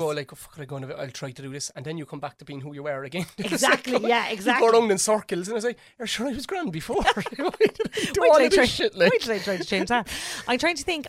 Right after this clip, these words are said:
Speaker 1: of, okay, so high point for me this year, obviously, is having baby Freddie.
Speaker 2: Oh, yeah, unbelievable.
Speaker 1: And, uh, do you know what I love about it? Is it all happened within the year. Like, as in, he was conceived in January, and then I had him by September.
Speaker 2: Yeah.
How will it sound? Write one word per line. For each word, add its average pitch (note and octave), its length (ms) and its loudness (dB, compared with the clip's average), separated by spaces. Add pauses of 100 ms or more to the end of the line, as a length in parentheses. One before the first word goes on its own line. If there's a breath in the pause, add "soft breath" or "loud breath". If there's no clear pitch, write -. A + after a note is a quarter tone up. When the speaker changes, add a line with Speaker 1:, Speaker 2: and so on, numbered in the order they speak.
Speaker 1:
of, G#3 260 2
okay, G3+ 240 -2
so F3+ 360 0
high A#3+ 340 0
point G#3+ 340 -6
for G3 160 -8
me G#3+ 460 -4
this E3 280 -8
year, D3+ 220 -4 (140)
obviously, F3 1120 -2
is F3+ 180 -10
having D#3+ 280 -8
baby D3+ 220 -8
Freddie. D#3+ 400 -12 (200)
Speaker 2:
Oh, D3 160 -2
yeah, A2+ 300 -6
unbelievable. A#2 640 -10 (200)
Speaker 1:
And, B3 180 0 (140)
uh, B3 40 -2
do - 140 -8
you B3+ 60 -2
know D4 60 -4
what D#4+ 100 -4
I D#4+ 120 -4
love D#4+ 200 -4
about A#3 260 -2
it? - 160 -10
Is A3+ 160 -2
it A#3 80 -4
all C4 220 0
happened B3 360 -8
within A#3+ 280 -6
the A#3 80 -10
year. A#3+ 380 -4
Like, G3+ 320 -6
as F#3+ 200 -6
in, G3+ 260 -6
he - 180 -12
was - 120 -14
conceived A3+ 420 -12
in B3 80 -10
January, A#3 540 -6 (340)
and F#3 180 -6
then F3+ 340 -4
I F#3 100 -10
had F#3 220 -8
him E3 160 -10
by E3 340 -10 (120)
September. D#3+ 500 -14
Speaker 2:
Yeah. B2+ 280 -8